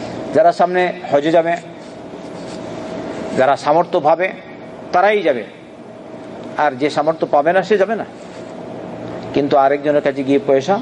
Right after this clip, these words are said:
মাগবে না। পয়সা মাগা বুঝেন তো? আরেকজনের কাছে চাইবে না।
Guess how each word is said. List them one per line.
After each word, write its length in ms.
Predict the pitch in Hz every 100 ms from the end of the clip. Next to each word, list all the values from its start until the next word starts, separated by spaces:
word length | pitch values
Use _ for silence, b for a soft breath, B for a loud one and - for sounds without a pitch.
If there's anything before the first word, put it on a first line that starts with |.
| -
মাগবে 380 | 131 117 101 95
না। 80 | 90 - - - - - - - - - - - - - - - - - - - - -
পয়সা 180 | - 143
মাগা 220 | 135 135
বুঝেন 260 | 156 175 190
তো? 60 | - - - - - - 180 151 123
আরেকজনের 280 | 131 151
কাছে 140 | 151 131
চাইবে 240 | 123 95
না। 100 | 110